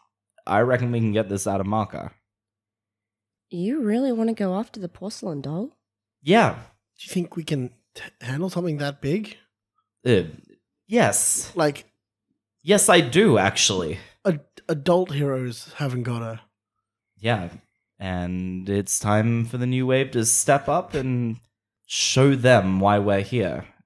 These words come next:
Speaker 1: And, and that we're fully capable. I mean, look,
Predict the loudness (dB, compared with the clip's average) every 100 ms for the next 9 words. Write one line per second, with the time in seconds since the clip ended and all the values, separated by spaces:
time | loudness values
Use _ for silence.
0 | _ _ 2 2 2 0 0 2 2 0
1 | 4 6 6 4 4 4 2 0 2 2
2 | 0 0 -4 0 2 4 4 0 2 4
3 | 4